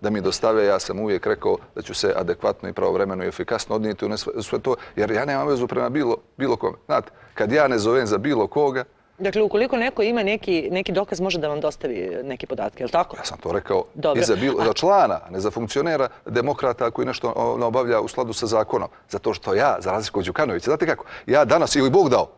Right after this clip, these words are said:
Speaker 1: mi, ja i vi pričamo o transparentnosti, a ja danas pričam o fotokopiji radne knjižice, a Đukanovića petnaest godina, ovo nije upućeno vama,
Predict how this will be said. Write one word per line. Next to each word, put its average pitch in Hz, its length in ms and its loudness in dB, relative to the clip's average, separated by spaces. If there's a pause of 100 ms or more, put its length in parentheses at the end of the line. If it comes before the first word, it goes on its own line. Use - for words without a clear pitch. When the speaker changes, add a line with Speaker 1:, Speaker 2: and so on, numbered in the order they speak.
(160)
Speaker 1:
mi, 127 160 -4
ja 139 140 6
i 139 40 4
vi 151 80 4
pričamo 143 240 -2
o 123 40 -2
transparentnosti, 107 540 -2
a 120 80 4
ja 147 120 4
danas 147 220 0
pričam 147 260 0
o - 20 -2
fotokopiji 127 560 0
radne 117 280 2
knjižice, 185 460 -2 (320)
a - 100 2
Đukanovića 156 580 2
petnaest 185 400 0
godina, 98 320 0
ovo 120 180 4
nije 127 180 2
upućeno 101 360 -2
vama, 90 200 -4